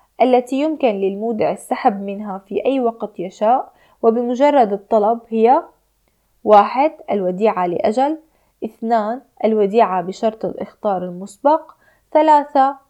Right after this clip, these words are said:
الودائع تحت الطلب. الإجابة الصحيحة هي الرقم ثلاثة، الودائع تحت الطلب.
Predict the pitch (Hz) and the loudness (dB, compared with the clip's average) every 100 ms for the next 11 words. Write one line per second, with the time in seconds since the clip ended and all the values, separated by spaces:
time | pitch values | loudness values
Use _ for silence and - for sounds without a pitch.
0 | - 220 208 196 220 247 254 294 - 302 | -2 0 0 4 4 4 0 -10 -2 -2
1 | 302 233 160 - _ _ _ _ _ _ | 2 2 2 -6 _ _ _ _ _ _
2 | _ _ _ _ _ _ _ _ _ - | _ _ _ _ _ _ _ _ _ -4
3 | 277 294 294 403 339 254 240 - 302 294 | 0 2 8 8 8 2 -2 -4 -4 -2
4 | 262 302 - _ _ 311 330 226 220 226 | 0 0 -2 _ _ 0 4 4 2 -2
5 | 294 269 285 302 277 220 - 175 - _ | -6 -8 -2 4 4 4 -2 -8 -8 _
6 | _ 208 202 190 202 240 262 269 277 - | _ -6 -4 2 6 6 6 0 -8 -4
7 | 277 - 220 175 | -4 0 0 0